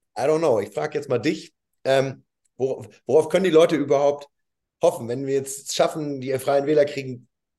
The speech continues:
auf, in Niedersachsen sieben Prozent und im Bundestag fünf und kommen rein. Was, wo-, worauf könnte man sich überhaupt potenziell einstellen? Mir fehlt da so ein bisschen die, die Fantasie.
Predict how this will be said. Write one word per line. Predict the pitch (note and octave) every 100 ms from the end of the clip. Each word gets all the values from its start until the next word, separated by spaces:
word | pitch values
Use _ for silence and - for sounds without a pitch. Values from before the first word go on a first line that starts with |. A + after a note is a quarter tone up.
| _ _
auf, | B2+ - - _
in | - D#3+
Niedersachsen | F#3+ D#3+ D3+ D3 C#3
sieben | B2+ G3 -
Prozent | D#3 D#3+ E3+ E3+
und | C#3+
im | C3+ C3
Bundestag | E3+ D#3+ - - _ _ _ - C#3 -
fünf | D#3+ C3 -
und | B2
kommen | C#3+ D3
rein. | C3 B2 G#2 G#2 - - - _ _ _ _
Was, | C#3+ D3 - _ _
wo-, | B2+ C3+ C3+ C3 D3
worauf | D#3 E3+ E3+
könnte | F#3+ F#3
man | F3
sich | D#3+
überhaupt | D3+ F3 F3
potenziell | F#3 F#3 D#3+ E3
einstellen? | C#3 E3 D#3 - A2 A#2
Mir | B2+
fehlt | E3 D3
da |
so | C#3
ein | C#3+
bisschen | D3+ D3+
die, | C3 C3
die | - B2+
Fantasie. | C#3+ B2+ B2 C#3 G2 G2+